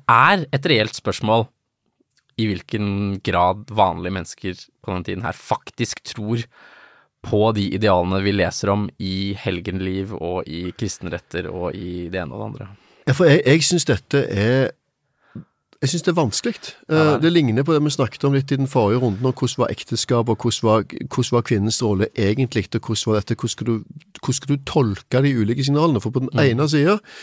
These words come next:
Speaker 2: så hører vi at middelalderen er ekstremt religiøst.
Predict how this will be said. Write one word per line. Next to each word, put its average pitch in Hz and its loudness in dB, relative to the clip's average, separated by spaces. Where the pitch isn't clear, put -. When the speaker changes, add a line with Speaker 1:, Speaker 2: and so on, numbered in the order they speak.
Speaker 2:
så - -2
hører 110 4
vi 127 0
at 123 -4
middelalderen 123 -2
er 110 0
ekstremt - -6
religiøst. - -8